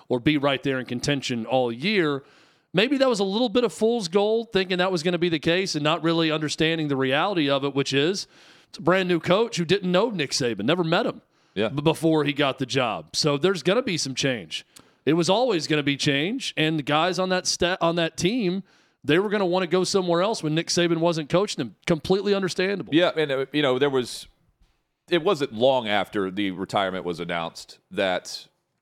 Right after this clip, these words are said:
Speaker 2: we, we knew that Saban was sticking around the program in some element, right, in some role.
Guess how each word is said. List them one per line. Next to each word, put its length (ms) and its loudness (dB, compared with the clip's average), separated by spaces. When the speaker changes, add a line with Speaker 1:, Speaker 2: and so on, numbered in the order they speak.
Speaker 2:
we, 260 -4
we 180 -4
knew 260 0
that 140 -2
Saban 320 -2
was 160 -6
sticking 320 -4
around 160 -2
the 60 -6
program 360 -2
in 80 -8
some 420 -2
element, 380 -2
right, 300 0
in 120 -4
some 280 -2
role. 420 -2